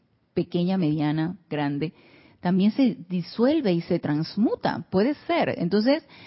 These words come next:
vaya, esto es un entrenamiento.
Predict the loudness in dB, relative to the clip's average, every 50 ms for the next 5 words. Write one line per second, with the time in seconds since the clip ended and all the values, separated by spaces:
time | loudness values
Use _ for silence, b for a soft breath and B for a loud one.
0 | B B B B B B B -14 -14 -14 _ _ _ _ _ _ _ _ _ _
1 | _ _ _ _ _ -20 -20 _ _ _ _ _ -10 -6 -2 0 0 0 0 -2
2 | -4 -6 -10 _ _ _ _ _ _ _ _ _ _ _ _ _ _ _ _ _
3 | _ _ _ _ _ _ _ _ _ _ _ _ _ _ _ _ _ _ _ _
4 | _ _ 0 0 0 2 4 4 6 6 6 6 4 4 2 2 0 0 0 0
5 | 0 0 -2 -2 -4 -4 -8 -10 -16